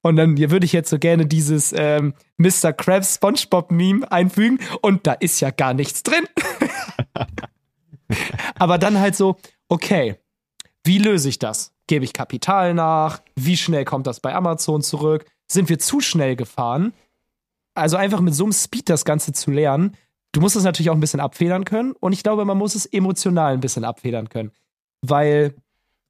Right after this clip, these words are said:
ah, ich, ich glaube, mir macht das mehr Spaß als vielleicht unserem operativen Geschäftsführer, der dann ein bisschen mehr <laughs> Sorge hat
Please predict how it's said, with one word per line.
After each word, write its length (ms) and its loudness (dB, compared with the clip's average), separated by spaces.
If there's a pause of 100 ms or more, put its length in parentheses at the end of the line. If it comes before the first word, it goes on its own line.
(960)
ah, 100 2
ich, 160 0 (560)
ich 100 0
glaube, 240 4
mir 180 6
macht 220 4
das 140 0
mehr 180 4
Spaß 360 2
als 220 0
vielleicht 320 2
unserem 380 0
operativen 680 2
Geschäftsführer, 840 0 (640)
der 140 6
dann 180 4
ein 40 2
bisschen 260 2
mehr 160 4 (120)
<laughs> 100 -2
Sorge 600 0
hat 320 -4